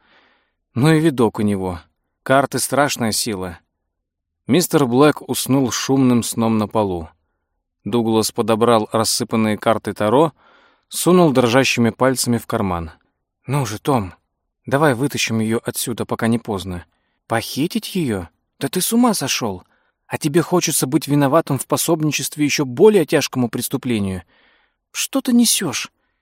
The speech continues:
Старое чучело убить невозможно". Но Дуг не слушал. Он просунулся в открытую витрину,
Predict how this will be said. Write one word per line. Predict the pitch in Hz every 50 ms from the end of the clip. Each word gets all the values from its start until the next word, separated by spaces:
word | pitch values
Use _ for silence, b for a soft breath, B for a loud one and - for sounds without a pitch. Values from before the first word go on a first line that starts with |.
| _ _
Старое | - - - 196 196 190 190 170
чучело | 170 - - 247 233 - - 160 139 135
убить | - 139 143 185 220 - -
невозможно". | 143 151 190 220 190 190 180 139 120 101 107 98 92 - - _ _ _ _ _ _ _ _ _ _ _ _ _ _ _ _ _ _ _ _
Но | 139 151 143
Дуг | 117 131 127 113 -
не | 120 113 104
слушал. | - - 120 110 95 - - - 82 82 - _ _ _ _ _ _ _ _ _
Он | - 127 123 110
просунулся | - 123 117 - - - 135 131 123 117 107 - -
в | 107 107
открытую | 110 - - 120 123 120 - - 113 107 101
витрину, | 104 101 - 120 120 139 131 113 98 92